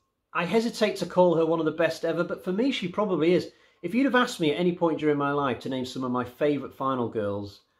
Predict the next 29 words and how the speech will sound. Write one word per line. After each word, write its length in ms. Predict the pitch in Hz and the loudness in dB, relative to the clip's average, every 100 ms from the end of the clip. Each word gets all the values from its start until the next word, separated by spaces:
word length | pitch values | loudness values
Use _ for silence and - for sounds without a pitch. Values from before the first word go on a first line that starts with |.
| _ _ _ | _ _ _
I 140 | 156 190 | -6 -4
probably 560 | 185 165 147 120 120 | 0 0 2 2 0
would 220 | 120 131 | 0 -2
have 100 | 123 | -2
included 540 | 123 120 - 139 123 - | -4 -6 -4 -4 -4 -6
this 220 | 151 - | -8 -8
girl's 400 | - 120 110 107 | -4 -2 -2 -4
name 380 | 110 107 107 107 | -6 -4 -6 -6
on 480 | 113 113 110 110 107 | -6 -2 -2 -4 -4
whatever 360 | 113 123 123 | -2 -2 -2
list 280 | 120 120 - | -2 -2 -2
I 60 | 113 | -2
would 140 | 113 | -2
have 140 | 107 | -4
given 180 | 135 117 | -6 -4
you, 100 | 113 | -4
because 200 | - - | -6 -10
she 180 | - 214 | -6 -2
made 160 | 202 143 | 0 -2
a 60 | |
big 260 | 110 165 160 | -2 -4 -2
impression 460 | 127 - 143 - | -2 -2 -4 -2
on 100 | 110 | -4
me 100 | 107 | -4
as 120 | 107 98 | -6 -10
a 40 | |
teenager 480 | - 131 117 104 104 | -8 -6 -4 -4 -8
when 80 | |
I 60 | 104 | -10